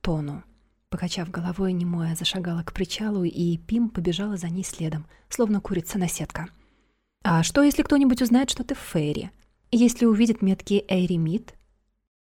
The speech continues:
«Не увидит», зашипела Немоя. «Ты позаботишься о сумеречной леди?»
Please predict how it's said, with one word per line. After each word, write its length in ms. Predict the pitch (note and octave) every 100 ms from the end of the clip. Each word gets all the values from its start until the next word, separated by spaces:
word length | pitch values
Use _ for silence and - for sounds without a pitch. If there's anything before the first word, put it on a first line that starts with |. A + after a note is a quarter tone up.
| _
«Не 360 | F#3+ E3+ E3+ F3+
увидит», 640 | F3 D#3 D#3+ - - - - - _ _ _ _ _
зашипела 540 | F#3 F3 E3+ - F3+
Немоя. 460 | F#3+ F#3 E3+ F#3+ F3+ _ _ _ _ _ _ _
«Ты 180 | F3 E3
позаботишься 840 | E3 F3 G3 D4 B3 - F3+ E3
о 40 | D#3+
сумеречной 600 | - F3+ E3 - - F#3
леди?» 460 | F3 D3 - D#3+